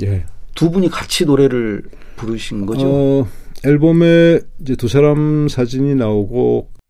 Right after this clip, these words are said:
Speaker 1: 해서 사람들이 "듀엣이냐?" 뭐 이렇게 얘기를 하는데
Speaker 2: 네.
Speaker 1: 이제 박은옥 씨는 이제 펄쩍 뛰죠.
Speaker 2: 음.
Speaker 1: "무슨 듀엣이냐"고.
Speaker 2: 따로
Speaker 1: 우리,
Speaker 2: 또 같이다.
Speaker 1: 어, 듀엣으로 부른 노래는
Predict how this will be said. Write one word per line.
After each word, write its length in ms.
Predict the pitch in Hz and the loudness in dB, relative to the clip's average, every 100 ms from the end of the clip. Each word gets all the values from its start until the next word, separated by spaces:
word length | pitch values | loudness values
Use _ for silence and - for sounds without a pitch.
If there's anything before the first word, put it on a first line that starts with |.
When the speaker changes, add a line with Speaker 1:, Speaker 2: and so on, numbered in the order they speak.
| _ - 117 | _ -10 -6
Speaker 1:
해서 640 | 113 - 120 117 110 104 - - - - - | -4 -2 -2 -2 -4 -6 -10 -14 -16 -14 -6
사람들이 500 | 123 113 110 113 - - - | -2 0 0 -2 -6 -12 -8
"듀엣이냐?" 800 | 143 151 147 117 107 101 104 113 101 | 0 0 0 -2 -2 0 -2 -2 -4
뭐 160 | 98 95 | -6 -6
이렇게 240 | 95 - | -6 -6
얘기를 220 | 98 95 98 | -6 -4 -4
하는데 440 | 95 104 143 117 | -4 0 0 0
Speaker 2:
네. 20 | 95 | -2
Speaker 1:
이제 220 | 95 87 - | -6 -8 -6
박은옥 360 | 92 107 101 - | -4 -2 -2 -4
씨는 440 | 127 143 110 98 | -4 -2 -2 -4
이제 380 | - 80 87 92 - - - - - | -8 -8 -8 -10 -10 -10 -10 -12 -6
펄쩍 320 | 147 135 - | -4 -4 -4
뛰죠. 360 | 175 - 131 90 - - - - | -4 -2 -4 -4 -8 -12 -12 -4
Speaker 2:
음. 120 | 127 | -2
Speaker 1:
"무슨 360 | - 98 113 110 | 0 0 -2 -2
듀엣이냐"고. 880 | 139 127 - 107 98 90 98 113 110 - - - - | -2 -4 -4 -4 -4 -4 -6 -6 -8 -12 -12 -14 -10
Speaker 2:
따로 200 | - - | -4 0
Speaker 1:
우리, 120 | 127 131 | 2 2
Speaker 2:
또 80 | |
같이다. 600 | 110 92 - 92 101 104 - | 0 -4 -8 -8 -8 -8 -2
Speaker 1:
어, 300 | 131 147 139 - - | 2 2 0 -4 -4
듀엣으로 600 | 165 170 170 - 160 165 | 2 4 4 2 2 2
부른 320 | 143 151 156 151 | 2 2 4 4
노래는 680 | 143 143 139 135 175 208 | 4 6 6 4 2 0